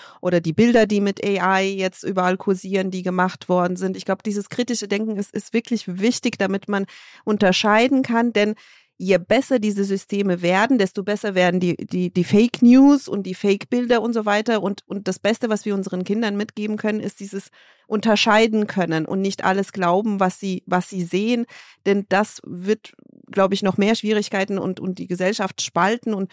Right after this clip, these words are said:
das ist das Beste, was man denen mitgeben kann. Und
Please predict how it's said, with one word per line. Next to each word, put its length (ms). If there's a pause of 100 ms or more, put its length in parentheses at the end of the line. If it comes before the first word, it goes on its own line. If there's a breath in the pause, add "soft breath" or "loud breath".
(220 loud breath)
das 160
ist 140
das 100
Beste, 280
was 160
man 120
denen 140
mitgeben 560
kann. 320
Und 240